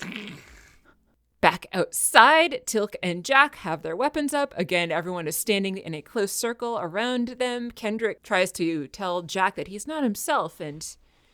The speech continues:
his mind is playing tricks on him. And then all of a sudden, he asks Jack who he is.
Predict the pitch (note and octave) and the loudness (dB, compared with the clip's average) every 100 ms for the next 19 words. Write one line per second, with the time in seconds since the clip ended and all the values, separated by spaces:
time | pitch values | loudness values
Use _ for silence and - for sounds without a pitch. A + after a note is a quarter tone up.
0 | _ _ _ C4+ C4 B3+ C#4+ C#4 A3 - | _ _ _ -2 0 4 4 2 0 -4
1 | C#4 B3+ A#3+ - D#4+ - G#3+ E3+ D3 D3+ | 0 0 -2 -6 -4 2 2 2 -4 -8
2 | _ _ _ _ _ _ _ _ _ - | _ _ _ _ _ _ _ _ _ -6
3 | A#3+ C#4 C#4+ C#4 C#4 D#4+ D4+ C#4 C#4+ C4+ | 0 2 4 2 2 4 4 4 2 0
4 | C#4 - - - C#4 C#4 D4 D4+ D#4+ F#4+ | -2 -4 -6 0 2 2 -2 -2 0 2
5 | C#3+ - | 2 0